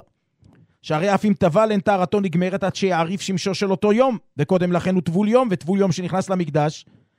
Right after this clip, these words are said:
חייב קורבן. ואם הם מעידים שנטמא ובאותו יום נכנס למקדש, בוודאי נכנס באיסור וחייב קורבן. לבין אופן שמעידים שנטמא אתמול ונכנס היום, שאינם יודעים אם טבל ונטהר או לא, שהרי אף אם העידו שנטמא היום ובוודאי לא נטהר, מכל מקום הוא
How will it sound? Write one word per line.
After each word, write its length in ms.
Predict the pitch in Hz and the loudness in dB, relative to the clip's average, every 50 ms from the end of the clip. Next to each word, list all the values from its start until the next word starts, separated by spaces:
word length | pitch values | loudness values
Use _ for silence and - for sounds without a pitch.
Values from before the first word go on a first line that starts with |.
| _ _ _ - | _ _ _ -6
חייב 280 | - 147 165 190 190 - | -2 0 0 0 0 2
קורבן. 380 | - 220 202 185 233 269 277 202 - _ _ _ _ _ _ _ _ _ - | 0 0 2 4 4 2 2 0 -8 _ _ _ _ _ _ _ _ _ -2
ואם 200 | - 165 214 226 | 0 0 2 2
הם 80 | 220 | 2
מעידים 400 | 208 208 190 185 147 - - 214 | 2 2 2 2 2 2 2 2
שנטמא 420 | 180 - 196 190 185 - 185 208 202 180 | 0 0 -2 -4 -4 -2 0 0 0 2
ובאותו 300 | 185 180 180 170 208 208 | 2 0 0 0 0 0
יום 120 | 202 190 | 0 0
נכנס 280 | 170 143 196 190 - 196 | -2 -2 -2 -2 -2 0
למקדש, 420 | 190 190 165 160 165 156 156 139 | 0 0 0 0 0 -2 -2 -2
בוודאי 320 | 165 165 160 160 170 180 | -2 -2 -2 -2 -2 -2
נכנס 280 | 185 160 - 185 180 127 | -2 -2 -2 -4 -4 -2
באיסור 380 | 147 180 175 156 - 170 160 147 | -2 -2 -2 -2 -2 -2 -2 -2
וחייב 320 | 156 147 - 170 180 170 | -2 -2 -2 -2 -2 0
קורבן. 360 | - 208 202 190 226 269 285 254 - _ _ _ _ - - - _ - | 0 0 2 2 2 2 2 -2 -8 _ _ _ _ -20 -20 -20 _ -10
לבין 340 | 120 123 123 175 190 202 214 | -6 -2 0 0 0 2 2
אופן 280 | 240 262 - 233 220 | 0 2 2 0 0
שמעידים 500 | 202 - 208 202 202 196 202 160 233 233 | 2 0 0 2 2 0 0 0 -2 -2
שנטמא 440 | 196 - 220 208 196 - 202 220 220 | -2 -2 -2 -4 -4 -2 -2 -2 -2
אתמול 260 | 220 - 214 240 247 226 | -2 0 2 2 2 2
ונכנס 440 | 226 220 208 - 202 233 220 - - | 2 0 -2 -2 -2 -2 -2 -2 -2
היום, 240 | 233 247 262 262 214 | -2 0 0 0 0
שאינם 340 | - 220 208 208 214 226 226 | 0 -2 -2 -2 0 0 2
יודעים 280 | 220 208 196 240 233 | 2 2 2 2 2
אם 60 | 226 | 0
טבל 300 | 196 - 214 165 202 220 214 | 2 0 0 2 2 2 2
ונטהר 400 | 208 208 214 - - - 151 170 | 2 0 -2 -2 -2 -2 -2 0
או 140 | 180 185 208 | 2 2 4
לא, 180 | 233 277 320 - _ _ _ _ _ _ _ _ _ _ _ | 4 4 2 0 _ _ _ _ _ _ _ _ _ _ _
שהרי 320 | - - 165 165 170 214 220 - | -6 -4 -2 -2 0 -2 -2 -2
אף 240 | - 220 240 - - | 0 0 0 0 0
אם 100 | 233 220 | 0 0
העידו 300 | 208 202 226 233 196 220 | 0 0 0 -2 -2 -2
שנטמא 480 | - 208 190 185 - - 202 208 208 202 | -2 -2 -4 -4 -4 -4 -2 0 0 2
היום 360 | 190 175 196 240 240 214 180 135 | 2 4 4 2 2 2 0 0
ובוודאי 520 | 147 175 151 170 151 175 156 190 196 185 | 0 0 0 0 0 0 0 0 0 0
לא 140 | 170 190 208 | 0 0 0
נטהר, 520 | 196 175 - - - - 320 277 226 185 | -2 -2 -4 -4 -2 0 2 2 2 2
מכל 280 | 185 180 - - 185 180 | 0 -2 0 0 0 0
מקום 300 | 180 170 - 180 185 175 | 0 -2 0 0 0 2
הוא 400 | 156 139 247 349 339 254 202 | 4 4 6 6 6 4 2